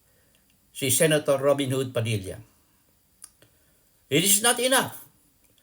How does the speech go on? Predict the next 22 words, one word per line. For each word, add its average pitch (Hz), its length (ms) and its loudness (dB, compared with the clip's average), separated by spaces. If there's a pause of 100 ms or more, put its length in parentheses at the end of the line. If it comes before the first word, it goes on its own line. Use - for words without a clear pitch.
(180)
for 160 160 4
you 180 160 -2
to 156 160 -8
have 156 240 6
a 120 80 -2
diploma. 151 640 0 (160)
It 127 160 -4
is 175 160 4
not 262 160 0
enough 254 480 -4 (320)
to 151 160 -4
have 185 160 6
you 190 160 2
a 143 80 0
certificate. 170 720 -2 (160)
It's 208 240 4
not - 240 2
enough 202 400 -2 (240)
for 151 160 0
you 147 160 4
to 131 160 -4
have 151 320 4